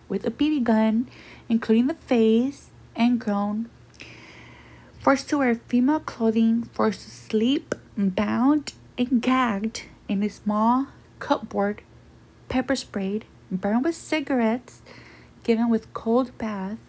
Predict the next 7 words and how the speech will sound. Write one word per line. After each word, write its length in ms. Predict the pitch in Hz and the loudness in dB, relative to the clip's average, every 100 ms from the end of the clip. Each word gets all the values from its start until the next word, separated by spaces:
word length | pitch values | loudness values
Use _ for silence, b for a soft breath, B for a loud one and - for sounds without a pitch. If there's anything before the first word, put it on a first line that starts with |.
| - - - - - - - - - | -20 -20 -20 -20 -20 -20 -20 -20 -4
forced 340 | - 214 214 | 0 0 0
to 180 | 233 233 | -4 -2
eat 200 | 202 190 | -2 -4
spoiled 720 | - - - 202 208 254 240 - | -8 -16 -6 -2 0 0 -2 -2
or 100 | 220 | -2
expired 520 | 220 - 196 202 233 | -2 -6 -4 -2 -4
foods, 560 | - 196 196 220 - | -4 -2 -2 -4 -10